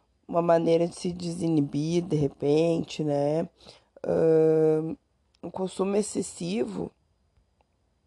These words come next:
às vezes, traz aquela ilusão de diversão.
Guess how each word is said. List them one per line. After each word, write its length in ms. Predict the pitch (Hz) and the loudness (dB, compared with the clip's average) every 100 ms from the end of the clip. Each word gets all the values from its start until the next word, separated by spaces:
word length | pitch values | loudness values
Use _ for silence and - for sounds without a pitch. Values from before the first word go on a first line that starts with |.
| _ _ _ _ _ | _ _ _ _ _
às 180 | 180 185 | -14 -4
vezes, 220 | 185 180 | -4 -4
traz 320 | - 180 185 | -6 -6 -4
aquela 300 | 190 190 180 | -6 -4 -2
ilusão 520 | 175 180 175 175 170 | -2 -4 -2 0 -2
de 140 | 185 175 | -4 -12
diversão. 680 | 170 165 156 - 156 147 | -10 -10 -10 -6 -6 -6